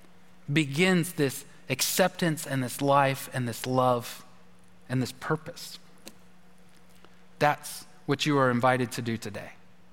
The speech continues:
Trust Jesus. If you haven't trusted Jesus, today you do that. You pray right now. Pray where you are. You're like, "I don't know how to define prayer any better than I knew how to define sin."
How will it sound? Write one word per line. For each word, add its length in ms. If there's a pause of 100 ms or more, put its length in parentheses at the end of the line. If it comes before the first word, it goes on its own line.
(1040)
Trust 320
Jesus. 340
If 140
you 80
haven't 280
trusted 360
Jesus, 400
today 300
you 140
do 200
that. 240
You 100
pray 220
right 200
now. 300
Pray 160
where 140
you 160
are. 180 (840)
You're 100
like, 320
"I 220
don't 160
know 100
how 140
to 60
define 340
prayer 260
any 100
better 240
than 140
I 80
knew 160
how 80
to 100
define 460
sin." 480